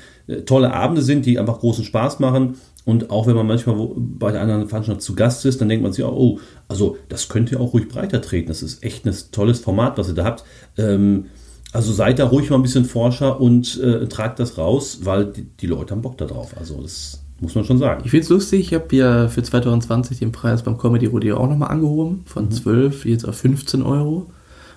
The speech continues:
Speaker 2: Und es ist total irre, die Leute kaufen jetzt mehr Karten, jetzt schon in dem Zeitraum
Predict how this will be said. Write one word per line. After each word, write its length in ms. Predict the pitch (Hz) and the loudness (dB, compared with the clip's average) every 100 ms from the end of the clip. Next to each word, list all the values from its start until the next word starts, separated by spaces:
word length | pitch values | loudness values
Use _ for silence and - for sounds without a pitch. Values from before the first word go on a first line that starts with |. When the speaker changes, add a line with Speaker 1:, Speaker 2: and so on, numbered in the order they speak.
| - | -8
Speaker 2:
Und 80 | 107 | -6
es 80 | |
ist 160 | 98 101 | -6 -6
total 400 | 101 - 107 113 | -8 -4 -4 0
irre, 480 | 127 135 113 170 - - | 0 2 2 2 -4 -12
die 80 | - | -12
Leute 280 | 92 107 123 | -4 -2 0
kaufen 380 | 120 120 117 107 | 2 2 2 -2
jetzt 220 | 90 - | -4 -8
mehr 200 | 87 123 | -2 -2
Karten, 600 | - 170 196 202 226 226 | -2 -4 -4 -4 -6 -6
jetzt 300 | - 190 - | 0 0 0
schon 180 | - 92 | -2 -2
in 140 | 92 98 | -2 0
dem 160 | 113 | 0
Zeitraum 600 | 117 104 101 - 120 196 | 0 0 -2 0 -2 -2